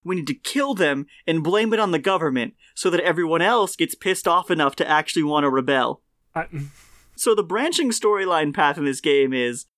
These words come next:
Speaker 1: if you agree to commit a war crime or not.
Speaker 2: So you agreed to commit the war crime.
Speaker 1: I said I would not commit the war <laughs> crime.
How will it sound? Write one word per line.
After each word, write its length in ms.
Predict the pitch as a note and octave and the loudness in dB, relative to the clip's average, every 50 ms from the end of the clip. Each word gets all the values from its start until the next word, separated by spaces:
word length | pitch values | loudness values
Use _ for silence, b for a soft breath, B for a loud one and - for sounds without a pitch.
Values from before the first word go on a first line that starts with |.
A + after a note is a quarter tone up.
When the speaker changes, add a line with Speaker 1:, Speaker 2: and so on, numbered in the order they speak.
| _ _ _ | _ _ _
Speaker 1:
if 180 | - G3 F#3 - | -4 -2 -2 -2
you 140 | G3+ F3+ E3+ | -2 -2 -2
agree 420 | D3+ C3+ C3 C#3+ D#3+ F#3+ A3 A3+ | -2 -2 -4 -4 -2 -2 -2 -2
to 100 | A3 - | -2 -4
commit 240 | - - F3+ F#3 F3 D3+ | -4 -2 0 2 2 2
a 40 | |
war 260 | C#3+ C3+ C#3+ D3 D3 C#3 | 2 2 2 0 0 0
crime 320 | - - D3 B2 A#2+ A#2+ B2 | 0 0 0 0 0 0 -2
or 80 | A#2+ | -2
not. 300 | A#2 A2+ A#2 A2+ - - - _ _ _ _ _ _ _ _ _ | -2 0 0 -2 -2 -4 -8 _ _ _ _ _ _ _ _ _
Speaker 2:
So 140 | - - F#3+ | -6 -4 -4
you 220 | F3 D#3 D#3+ E3+ E3 | -4 -2 -2 -2 -2
agreed 320 | E3 D3+ E3 G3+ G3 E3 | -2 -2 -2 -2 -2 -2
to 60 | D#3+ | -4
commit 280 | - - E3+ D#3+ D#3 - | -6 -6 -6 -6 -6 -6
the 80 | - | -6
war 220 | C#3 D3+ F3 E3+ D#3+ | -4 -2 0 -2 -2
crime. 340 | - - C3+ A#2+ A2+ A2+ - - _ | -2 -4 -6 -6 -6 -6 -8 0 _
Speaker 1:
I 200 | - G3 B3 C#4+ | 2 4 4 2
said 180 | C4 - D4 C#4 | -2 -4 0 2
I 80 | C#4 C4+ | 2 2
would 200 | C4 B3+ G#3+ G#3 | 0 0 -2 0
not 280 | A3 A3 A3 G#3 - | 2 2 2 2 0
commit 280 | - A3+ G3+ F#3 F3 D3+ | -4 -2 0 0 0 2
the 100 | E3 E3+ | 0 2
war 200 | D#3 D3+ D3 B3 | 4 4 4 4
<laughs> 20 | |
crime. 380 | - - - - - - - | 2 0 0 0 2 4 2